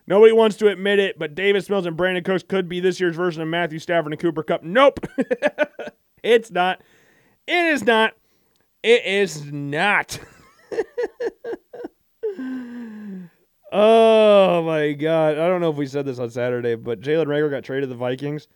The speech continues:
And there's a, there's that video of Mike Zimmer and Rick Spielman laughing about, uh, Jalen Reagor getting passed over, taken before Justin Jefferson, and now he's on the Vikings.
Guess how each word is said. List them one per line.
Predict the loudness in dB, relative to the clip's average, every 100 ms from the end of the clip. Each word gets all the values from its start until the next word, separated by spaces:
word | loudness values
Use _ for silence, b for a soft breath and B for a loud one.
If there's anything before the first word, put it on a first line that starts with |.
| _ _ _ _ -16 -16 _ -10
And | -2
there's | 0 0
a, | -4
there's | -4 -2 0
that | -2 -2
video | -4 -2 0 0
of | -2
Mike | -6 -8 -6
Zimmer | -6 -4 -4 -4
and | -8 -10 -4
Rick | 0 0 -2
Spielman | -12 -4 -2 -2 -4
laughing | -4 -4 -4 -4 -4 -6
about, | -4 0 0 0
uh, | -2 -4 -6 _ _ _ -2
Jalen | 0 2
Reagor | 2 0 -2
getting | -4 -4
passed | -6 -6 -6
over, | -6 -6
taken | -6 -8 -6
before | -6 -6 -6
Justin | -6 -8
Jefferson, | -8 -8 -8 -8 -8
and | -6
now | -6
he's | -6
on | -6
the |
Vikings. | -4 -6 -6 -18